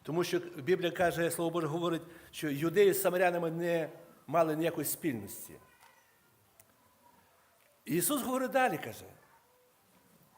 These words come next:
«Якщо би ти знала дар Божий, і хто з тобою говорить, то ти сама би просила, і Він дав би тобі цей живо-, ц-, цей живої води».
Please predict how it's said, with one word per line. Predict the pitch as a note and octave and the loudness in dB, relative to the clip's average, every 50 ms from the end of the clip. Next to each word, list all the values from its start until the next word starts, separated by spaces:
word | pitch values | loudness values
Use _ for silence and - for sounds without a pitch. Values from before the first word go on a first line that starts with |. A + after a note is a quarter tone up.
| _ _ | _ _
«Якщо | B2+ D#3+ F3+ - C#4 | -6 -4 -2 0 0
би | A#3+ C4+ | 0 0
ти | C4+ C4+ A#3+ | 2 2 2
знала | F#3 G3 C4+ B3+ A#3+ G#3+ | 4 6 8 8 8 8
дар | - - C4 C4+ C#4 C4+ A3+ | 6 6 4 6 6 6 4
Божий, | D#3+ D3+ D#3 C3 A2 - - F2+ - - - - _ _ _ _ _ _ _ _ _ _ _ _ _ _ _ _ _ _ _ _ _ _ _ _ _ _ _ _ _ _ _ _ _ _ _ | 4 4 4 2 2 0 -6 -12 -14 -16 -20 -20 _ _ _ _ _ _ _ _ _ _ _ _ _ _ _ _ _ _ _ _ _ _ _ _ _ _ _ _ _ _ _ _ _ _ _
і | - | -6
хто | E3 - - C#4 C4 | -4 4 4 4 4
з | C4+ | 6
тобою | - A#3 G#3 B3 C4 A#3+ G#3 | 2 0 2 4 4 6 6
говорить, | F3 F3+ G#3 G#3+ C4+ D4 D4 A3 C3+ G2 - - - - - - - - - - _ _ _ _ _ _ _ _ _ _ _ _ _ | 6 4 2 2 2 2 0 0 0 -4 -8 -12 -18 -20 -20 -20 -20 -20 -20 -20 _ _ _ _ _ _ _ _ _ _ _ _ _
то | - F#3 | -6 -2
ти | F#3 C4+ B3 | 0 2 2
сама | - - A#3 G#3+ C4 C#4 C4+ | 6 6 6 8 8 8 8
би | C4 A#3+ | 8 4
просила, | - - F#3+ F3+ F#3 - C#4+ D4 B3+ B3+ | 4 2 2 2 4 2 2 4 6 6
і | - - F#3 | 6 6 4
Він | G#3+ A#3 G3+ | 0 2 4
дав | B3+ B3+ A#3+ G#3 | 4 4 4 2
би | A3 | 0
тобі | - A3 G3+ G3+ G#3+ G#3 G3+ G3+ - - - - - _ - | -2 -4 -4 -2 -2 -2 -2 -4 -6 -12 -18 -20 -20 _ -8
цей | - - F#3 F3 | -4 0 0 0
живо-, | D3 E3 E3 E3+ F3 F3 F3 - | 0 -2 -4 -6 -6 -6 -8 -8
ц-, | - - F#3 F#3+ - | -6 -4 -2 -2 0
цей | - G#3 F#3 | 2 2 2
живої | D#3+ D#3+ F3 F3+ F3 | 2 0 0 -2 -2
води». | D#3+ D#3+ E3 D3 D3+ G#2 E2 | -2 -4 -6 -8 -10 -12 -12